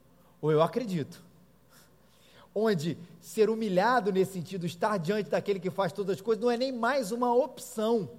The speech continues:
É a única opção. É um filho doente. É uma crise absurda. É uma notícia devastadora.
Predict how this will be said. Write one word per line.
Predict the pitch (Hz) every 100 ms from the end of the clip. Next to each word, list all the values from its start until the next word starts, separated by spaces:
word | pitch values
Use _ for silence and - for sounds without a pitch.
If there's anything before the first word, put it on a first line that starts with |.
| - - _ _ _ _ _ _ _ _ _ _ _ _ _ _ _ _
É | 185
a | 214
única | 226 320 311 - 226
opção. | - - 160 135 101 - - - - _ _ _ _
É | 208
um | 220
filho | - 247
doente. | 240 208 208 226 - 175 104 - - _ _ _ _ _ _ _ _ _ _ _ - _
É | -
uma | 226 202
crise | - 226 196
absurda. | 190 160 - - 233 247 185 143 113 92 - - - _ _ _ _ _
É | 214
uma | 240
notícia | 233 226 233 233 269
devastadora. | 247 208 233 233 - 214 156 202 247 226 156 117